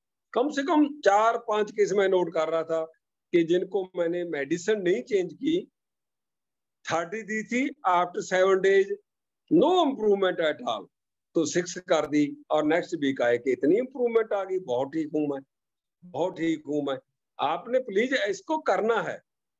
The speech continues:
तो हम इससे दूसरों को, new commerce को help कर सकेंगे।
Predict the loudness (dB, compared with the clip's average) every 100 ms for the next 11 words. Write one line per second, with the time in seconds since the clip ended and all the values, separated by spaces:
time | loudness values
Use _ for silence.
0 | _ _ 2 4 4 2 0 -4 -4 -4
1 | -2 0 2 0 -4 _ _ _ -8 0
2 | 2 2 0 2 2 2 0 -2 0 0
3 | 0 -2 -4 -2 -4 -6 -8 -8 -8 -8
4 | -6 -6